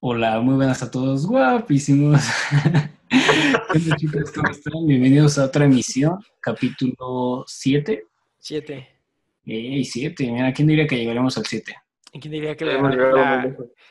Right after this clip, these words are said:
Speaker 2: quién diría que la introducción del capítulo siete es como la intro de Vegeta siete siete siete?
Speaker 1: ¿Eh? Bueno, bienvenidos a otra emisión de Algo Diferente para los Diferentes. Otra vez con los caballeros Juanito y Miguel.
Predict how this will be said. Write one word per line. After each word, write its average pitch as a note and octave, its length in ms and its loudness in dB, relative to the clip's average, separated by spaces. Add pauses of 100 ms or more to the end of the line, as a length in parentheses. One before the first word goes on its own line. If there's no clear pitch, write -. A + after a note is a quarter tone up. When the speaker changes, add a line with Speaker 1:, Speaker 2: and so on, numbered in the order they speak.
(140)
Speaker 2:
quién D#3+ 140 -8
diría E3 240 -2
que F3 80 -6
la E3+ 100 -4
introducción C3+ 460 -10
del D#3 80 -8
capítulo C#3 440 -4
siete C#3 360 -6
es C3+ 100 -10
como B2+ 340 -12
la B2 200 -10
intro C3 280 -8
de B2+ 140 -4
Vegeta B2+ 320 -10
siete C#3 500 -4
siete - 380 -10
siete? - 420 -10 (220)
Speaker 1:
¿Eh? D#3 400 -4 (1700)
Bueno, B2 360 4
bienvenidos B2+ 520 6
a C3+ 60 4
otra C3+ 160 2
emisión B2+ 340 6
de B2 60 4
Algo B2+ 140 2
Diferente A#2 380 0
para A2 160 -2
los G#2+ 160 -2
Diferentes. B2+ 800 -2 (460)
Otra B2 260 0
vez B2 160 4
con B2+ 160 2
los A2+ 160 0
caballeros B2 960 -2 (340)
Juanito B2 760 2
y B2+ 120 -2
Miguel. B2 440 0